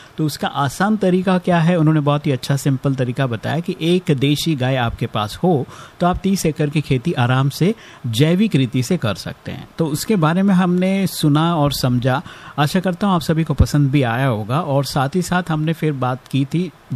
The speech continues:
जीवामृत की, जीवामृत कैसे बनाना है उसकी विधि विधान को हमने सुना।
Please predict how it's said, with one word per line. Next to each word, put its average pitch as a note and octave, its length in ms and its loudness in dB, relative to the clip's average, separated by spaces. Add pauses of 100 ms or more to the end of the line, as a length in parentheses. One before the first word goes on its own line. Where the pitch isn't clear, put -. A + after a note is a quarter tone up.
(120)
जीवामृत A2+ 500 0 (120)
की, E2 100 -12 (380)
जीवामृत E3+ 460 2
कैसे C#3+ 320 0
बनाना B2+ 400 -2
है D#3 220 0
उसकी C3+ 280 -2
विधि B2 260 2
विधान A#2+ 340 0
को C#3+ 140 -2
हमने A#2 260 0
सुना। F2+ 340 -10